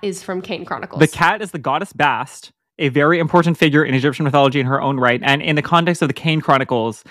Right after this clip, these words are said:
Speaker 2: the, um, goddess who is the sort of au pair mentor to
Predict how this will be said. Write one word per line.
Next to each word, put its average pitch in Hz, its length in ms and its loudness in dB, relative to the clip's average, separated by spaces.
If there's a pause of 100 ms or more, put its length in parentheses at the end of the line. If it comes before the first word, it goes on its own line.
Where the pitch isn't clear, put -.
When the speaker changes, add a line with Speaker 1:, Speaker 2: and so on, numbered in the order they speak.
(240)
Speaker 2:
the, 143 460 4
um, 127 460 2
goddess 147 420 2
who 143 180 -2
is 139 380 -2
the 131 280 -2
sort 147 240 -4
of 135 220 -2 (440)
au 151 180 4 (180)
pair 160 720 2
mentor 127 760 -2 (380)
to 131 440 4